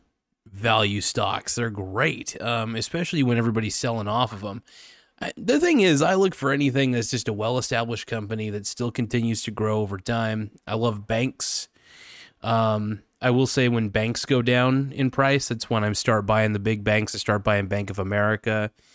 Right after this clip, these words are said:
start buying U S Bank, I start buying, like, Wells Fargo, credit card companies especially. I love credit card companies, man. There's nothing better because,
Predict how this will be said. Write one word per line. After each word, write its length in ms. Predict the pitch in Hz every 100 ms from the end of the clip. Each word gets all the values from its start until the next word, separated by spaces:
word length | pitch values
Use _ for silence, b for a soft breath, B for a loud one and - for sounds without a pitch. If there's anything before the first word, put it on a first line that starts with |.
| b b
start 240 | - - 101
buying 280 | 104 98 101
U 160 | 107
S 120 | 101 -
Bank, 460 | 113 110 107 104
I 40 | 95
start 320 | - 101 101
buying, 340 | 107 104 101
like, 420 | 98 90 90 - - _ _ -
Wells 260 | 110 101 -
Fargo, 840 | - 113 110 107 110 107 110 104 - B B B B _ _ _ _ _ _ _ _ - -
credit 260 | - 135 127
card 260 | - 120 113
companies 500 | 127 113 117 113 104
especially. 500 | 98 117 113 - 131
I 40 |
love 260 | 151 117 117
credit 280 | 117 113 107
card 260 | 110 101
companies, 460 | - 101 101 104 101
man. 300 | 107 104 107
There's 220 | 120 113
nothing 380 | 107 120 123 113
better 360 | 113 107 98 - b b b b b _ _
because, 540 | 127 147 131 120 -